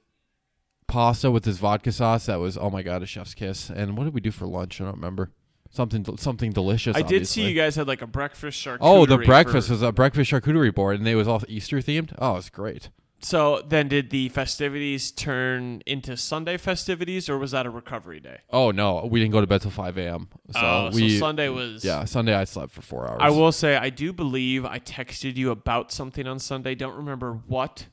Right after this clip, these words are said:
Speaker 2: it was about and at what time, but I knew that,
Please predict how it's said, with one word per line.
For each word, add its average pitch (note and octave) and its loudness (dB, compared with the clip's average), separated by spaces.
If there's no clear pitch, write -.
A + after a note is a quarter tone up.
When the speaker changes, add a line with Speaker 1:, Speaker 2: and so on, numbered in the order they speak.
Speaker 2:
it B2+ -10
was C3 -8
about B2 -6
and B2+ -16
at F#2+ -12
what B2 -14
time, A2+ -12
but B2 -2
I C3+ 2
knew C3+ 0
that, A#2 -2